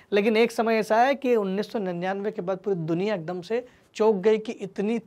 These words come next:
तेज जनसंख्या बढ़ी है, छह अरब हो गए। अब संभलने का समय आ गया है क्योंकि संसाधनों पर हम लोग भारी पड़ना शुरू हो गए। तो आप ये समझ सकते हो कि जनसंख्या विस्फोट कैसा है।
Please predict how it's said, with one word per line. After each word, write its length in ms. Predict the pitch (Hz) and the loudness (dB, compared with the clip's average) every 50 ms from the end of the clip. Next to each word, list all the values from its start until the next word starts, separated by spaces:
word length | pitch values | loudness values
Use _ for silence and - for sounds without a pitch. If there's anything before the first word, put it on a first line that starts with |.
| _ - | _ 0
तेज 240 | - 202 220 233 190 180 | 4 4 4 4 2 0
जनसंख्या 520 | 220 208 202 - 214 214 196 - 220 214 | -2 -4 -4 -4 -4 -4 -2 0 0 0
बढ़ी 240 | 190 190 190 196 196 | 0 0 -2 0 0
है, 120 | 202 196 196 - _ - | -2 -2 -4 -10 _ -12
छह 300 | - - 214 240 247 240 | -4 2 4 6 6 6
अरब 200 | 226 247 226 226 | 6 4 6 6
हो 100 | 233 226 | 4 4
गए। 220 | 214 233 214 180 - - - - _ - | 4 4 2 2 -2 -8 -20 -12 _ -4
अब 100 | 220 - | -4 -4
संभलने 500 | - - 208 190 208 226 240 240 240 247 | -4 -2 2 4 4 6 6 4 4 2
का 100 | 240 240 | 2 2
समय 280 | - - 220 233 226 220 | 0 0 0 0 2 4
आ 100 | 220 208 | 4 4
गया 160 | 190 214 220 | 4 4 2
है 160 | 220 240 269 269 - - _ _ - | 2 2 -2 -6 -12 -20 _ _ 0
क्योंकि 220 | 226 196 185 262 | 0 2 2 2
संसाधनों 680 | 240 - 202 202 214 196 - 214 220 214 233 240 247 240 | 2 4 4 2 2 2 4 4 4 4 4 2 2 4
पर 100 | 233 240 | 4 4
हम 140 | 233 233 226 | 4 6 6
लोग 200 | 247 247 202 175 | 4 4 4 4
भारी 280 | 170 185 208 214 254 220 | 6 6 6 6 6 4
पड़ना 300 | 240 233 220 226 233 220 | 4 4 4 4 4 4
शुरू 200 | 226 240 226 214 | 4 4 4 4
हो 120 | 196 196 | 4 4
गए। 180 | 180 180 170 156 151 - - - - - - _ - - | 4 2 0 0 -2 -8 -16 -20 -20 -20 -20 _ 0 4
तो 60 | 202 | 4
आप 140 | 226 214 254 | 6 6 6
ये 60 | 240 | 4
समझ 260 | 247 - 226 262 269 | 4 4 4 4 4
सकते 340 | 269 - 262 - - - 294 | 4 4 2 2 2 0 0
हो 80 | 302 294 | 2 2
कि 80 | 294 | 4
जनसंख्या 440 | 247 247 233 220 - 254 247 233 254 | 2 2 2 2 -2 -2 0 0 0
विस्फोट 440 | 240 220 214 - - 220 226 220 226 | 0 0 -2 -2 2 2 2 2 2
कैसा 260 | - 214 190 - 185 | 0 -2 -2 0 -2
है। 100 | 170 165 | -4 -4